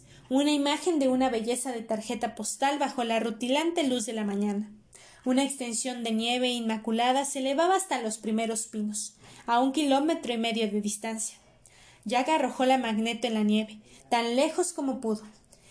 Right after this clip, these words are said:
Cayó mucho más lejos de lo que habría debido. Levantó un montón de nieve. La brisa se elevó los gránulos de nieve para depositarlos nuevamente en otro.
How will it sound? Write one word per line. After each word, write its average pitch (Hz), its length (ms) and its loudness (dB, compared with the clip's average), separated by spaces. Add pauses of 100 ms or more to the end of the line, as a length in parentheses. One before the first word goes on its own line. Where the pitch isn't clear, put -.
(140)
Cayó 240 260 2
mucho 269 300 2
más 254 300 -2
lejos 277 360 0
de 269 100 0
lo 240 120 -4
que 240 100 -2
habría 233 360 2
debido. 214 360 0 (680)
Levantó 330 380 4
un 453 180 2
montón 311 280 2
de 254 80 2
nieve. 208 320 2 (460)
La 233 140 4
brisa 277 320 0
se 285 160 -4
elevó 247 500 0 (180)
los 285 180 2
gránulos 392 460 4
de 262 80 -6
nieve 254 340 0
para 226 280 0
depositarlos 254 960 -2
nuevamente 247 680 0
en 226 140 0
otro. 196 160 -2